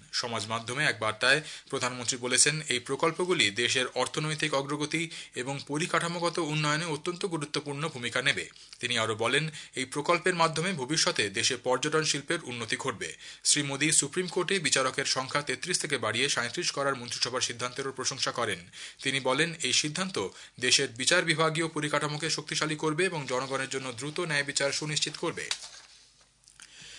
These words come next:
নির্বাচন কমিশন পশ্চিমবঙ্গ, অসম, কেরালা, তামিলনাড়ু ও পুদুচেরিতে ভোট প্রক্রিয়া সম্পন্ন হওয়ার পর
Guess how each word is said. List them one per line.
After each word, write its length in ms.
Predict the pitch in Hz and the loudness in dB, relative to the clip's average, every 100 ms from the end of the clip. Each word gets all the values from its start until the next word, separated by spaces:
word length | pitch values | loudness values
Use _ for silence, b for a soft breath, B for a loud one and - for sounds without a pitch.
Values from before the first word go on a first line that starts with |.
| B B | B B
নির্বাচন 320 | 165 190 196 | 2 4 6
কমিশন 380 | 196 196 185 208 - | 6 6 6 6 4
পশ্চিমবঙ্গ, 540 | 175 - 180 170 170 | 4 4 4 0 2
অসম, 520 | 190 151 143 - 165 | 4 6 6 6 2
কেরালা, 400 | 175 143 135 139 | 0 2 6 6
তামিলনাড়ু 500 | 143 135 147 156 156 | 4 2 2 2 0
ও 40 | 160 | -2
পুদুচেরিতে 600 | 151 160 180 208 196 113 | -2 0 2 4 4 2
ভোট 280 | 101 147 151 | 2 -2 -2
প্রক্রিয়া 320 | 143 - 143 | -4 0 0
সম্পন্ন 380 | 139 131 147 143 | 0 -2 -2 -2
হওয়ার 200 | 135 135 | 0 0
পর 260 | 143 147 | 4 4